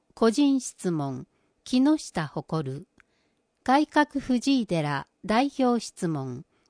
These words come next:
山本忠。改革藤井寺個人質問、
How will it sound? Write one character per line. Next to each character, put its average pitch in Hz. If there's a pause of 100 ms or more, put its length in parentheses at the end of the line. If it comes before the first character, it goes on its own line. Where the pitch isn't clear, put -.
(120)
山 233
本 254
忠。 160 (600)
改 294
革 285
藤 254
井 202
寺 147 (160)
個 220
人 277
質 -
問、 139